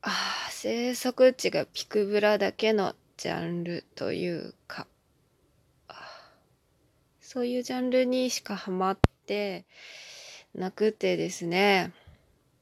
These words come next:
だから、Twitterに、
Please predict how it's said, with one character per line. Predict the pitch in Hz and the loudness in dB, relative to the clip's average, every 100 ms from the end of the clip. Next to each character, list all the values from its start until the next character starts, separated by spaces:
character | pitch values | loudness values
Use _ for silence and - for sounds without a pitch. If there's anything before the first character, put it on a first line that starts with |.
| _ _ _ _ _ _ _ _ _ _ _ _ 185 | _ _ _ _ _ _ _ _ _ _ _ _ -6
だ | 170 | -4
か | 165 165 | -4 -6
ら、 | 151 - _ _ _ _ _ _ _ _ _ _ - - _ _ _ _ | -4 -6 _ _ _ _ _ _ _ _ _ _ -20 -20 _ _ _ _
Twitter | - 185 _ _ 202 196 208 | -6 -6 _ _ 4 6 6
に、 | 214 220 - | 6 4 2